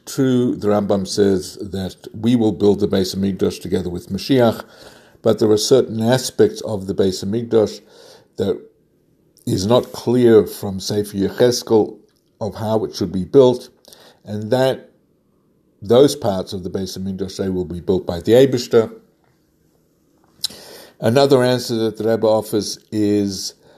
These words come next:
we do know there are two ways that Mashiach, uh, his arrival, Be'ito B'Achishena, whether we will merit, it'll happen in a miraculous manner, and if we don't, then it'll happen,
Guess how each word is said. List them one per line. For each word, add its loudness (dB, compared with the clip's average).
we -2
do 4
know 6
there 2
are -4
two -6
ways 4
that -2
Mashiach, -2
uh, -8
his -10
arrival, 2
Be'ito -2
B'Achishena, 0
whether 2
we -4
will -2
merit, 6
it'll -8
happen -8
in -10
a -10
miraculous -2
manner, -2
and -12
if -16
we -6
don't, 4
then -6
it'll -10
happen, -8